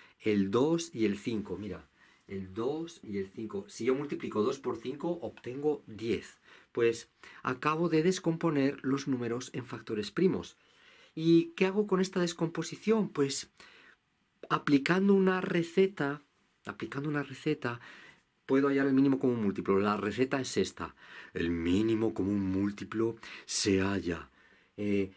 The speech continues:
eligiendo de los números que hay aquí, los comunes y no comunes elevados al mayor exponente. Estos números hay que multiplicarlos entre sí.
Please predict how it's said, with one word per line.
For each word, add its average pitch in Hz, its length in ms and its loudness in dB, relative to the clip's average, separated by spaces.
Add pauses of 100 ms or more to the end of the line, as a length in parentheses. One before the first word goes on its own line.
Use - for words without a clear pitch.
eligiendo 120 840 4 (520)
de 113 440 2 (140)
los 110 220 -6
números 139 280 -2
que 127 120 -6
hay 131 100 2
aquí, 131 440 -4 (540)
los 165 280 4
comunes 160 720 4
y 156 60 2
no 147 160 4
comunes 147 640 4
elevados 151 560 4
al 151 80 0
mayor 143 240 2
exponente. 135 760 0 (680)
Estos - 340 -6
números 165 320 2
hay 147 60 0
que 151 120 -2
multiplicarlos 147 640 -2
entre 107 200 -6
sí. 110 240 -4